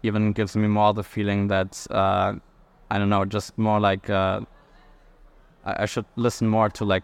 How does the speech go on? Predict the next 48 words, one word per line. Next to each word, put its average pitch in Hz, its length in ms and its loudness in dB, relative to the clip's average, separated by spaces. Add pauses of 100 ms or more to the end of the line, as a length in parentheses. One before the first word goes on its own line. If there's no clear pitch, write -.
(160)
o-, 107 180 -2
old 104 240 -4
stuff. - 460 -4
And 107 280 -2
I, 107 220 -4
I, 123 160 -4
I'm 139 160 0
always 143 420 0
aware, 120 380 0
like, 110 200 2
of, - 240 -4
of 104 160 -4
what's 110 200 -2
happening 110 420 2
at 101 120 -4
the 107 80 -2
moment 107 320 0
because 98 400 -4
I, 101 200 0
I 101 140 -4
really 107 400 0
also 104 320 -2
want 101 240 0
to - 80 -8
work 104 300 0
with 104 180 -6
young 110 220 2
people 113 320 -4
or, 101 200 2
like, 101 220 0
what, 107 200 0 (140)
want 104 220 -2
to - 80 -4
know 107 220 2
what, 101 240 -2
like, 101 300 -6 (480)
young 113 240 4
people 107 460 -2
sound 117 400 2
like 110 300 2
and 104 160 0
what 101 120 -4
they're 107 160 0
doing. 113 560 -2
Um, 98 500 -2 (960)
but, 98 640 2
uh, 98 300 2
yeah, 101 220 2